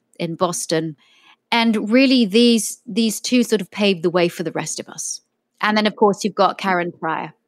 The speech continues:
They were the ones that stuck their necks out to begin with and said, "Look, things can be done differently."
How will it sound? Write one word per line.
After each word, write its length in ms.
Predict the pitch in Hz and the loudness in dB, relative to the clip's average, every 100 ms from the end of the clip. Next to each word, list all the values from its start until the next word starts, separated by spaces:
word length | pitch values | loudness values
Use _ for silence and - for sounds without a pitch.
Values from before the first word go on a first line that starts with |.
| _ | _
They 220 | 233 254 262 | 0 2 4
were 100 | 240 | 2
the 120 | 220 | 4
ones 380 | 226 226 214 - | 2 2 0 -4
that 180 | 196 | -6
stuck 440 | - - 247 - - | -6 -4 -2 -2 -2
their 140 | 208 | -4
necks 320 | 202 220 - | -2 -4 -2
out 220 | 196 185 - | -2 -2 -2
to 80 | |
begin 320 | 185 190 220 196 | -6 0 2 2
with 180 | 170 | -2
and 140 | 180 175 | -4 -4
said, 200 | 190 180 | -2 0
"Look, 240 | 202 220 | 0 -2
things 220 | 208 190 | -6 -8
can 160 | - 190 | -6 -6
be 80 | 175 | -4
done 240 | 180 180 | -4 -4
differently." 720 | 170 196 - - - - 156 | -4 -6 -8 -12 -12 -12 -12